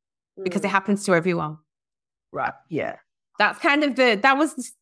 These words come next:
Speaker 1: the impression I was getting from what he was t-, saying to me, but I could be wrong. So <sighs> anyway,
Speaker 2: Mm.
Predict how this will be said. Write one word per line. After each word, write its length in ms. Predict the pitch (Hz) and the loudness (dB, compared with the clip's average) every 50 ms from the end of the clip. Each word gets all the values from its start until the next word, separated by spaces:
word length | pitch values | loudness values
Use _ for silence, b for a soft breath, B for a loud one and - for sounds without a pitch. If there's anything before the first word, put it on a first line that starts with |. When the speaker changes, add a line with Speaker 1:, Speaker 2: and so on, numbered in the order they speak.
| _ _ _ _ - | _ _ _ _ -2
Speaker 1:
the 60 | 247 247 | 0 0
impression 440 | 233 - - 294 262 - - 254 | 0 0 -2 -4 -4 -4 -2 -2
I 40 | 233 | -2
was 100 | 220 196 | -2 0
getting 200 | - 190 - 208 | -2 -4 -4 -4
from 120 | 202 208 196 | -8 -4 -4
what 100 | 185 185 | -4 -2
he 60 | 180 | -4
was 220 | 190 - - - | -6 -8 -10 -16
t-, 200 | _ - - _ _ _ _ _ _ _ | _ -20 -20 _ _ _ _ _ _ _
saying 340 | - - 196 180 180 180 190 | -4 -2 0 0 0 -2 -4
to 120 | - 165 | -6 -6
me, 100 | 156 151 | -6 -4
but 160 | 156 160 - - | -4 -4 -6 -6
I 40 | |
could 140 | 196 - 226 | -6 -6 -4
be 140 | 202 175 151 | -2 -2 -4
wrong. 280 | 151 143 139 143 156 _ _ _ _ _ _ _ _ _ _ _ _ _ _ _ _ _ _ _ | -4 -6 -10 -10 -12 _ _ _ _ _ _ _ _ _ _ _ _ _ _ _ _ _ _ _
So 280 | - - - - - - _ _ _ _ _ _ _ _ _ _ _ _ _ _ _ _ _ _ _ _ _ _ _ _ _ _ _ _ _ _ _ - | -16 -14 -12 -12 -14 -14 _ _ _ _ _ _ _ _ _ _ _ _ _ _ _ _ _ _ _ _ _ _ _ _ _ _ _ _ _ _ _ 0
<sighs> 520 | 320 330 294 262 233 208 190 185 175 160 156 _ _ _ | 2 4 4 4 4 2 0 -2 -4 -10 -16 _ _ _
anyway, 360 | - 202 180 165 156 156 170 - _ _ _ _ _ _ _ _ _ _ _ _ _ _ _ _ _ _ _ _ _ 165 | -2 0 0 0 -2 -6 -10 -12 _ _ _ _ _ _ _ _ _ _ _ _ _ _ _ _ _ _ _ _ _ -20
Speaker 2:
Mm. 340 | 165 160 156 151 143 135 | -20 -18 -18 -18 -18 -18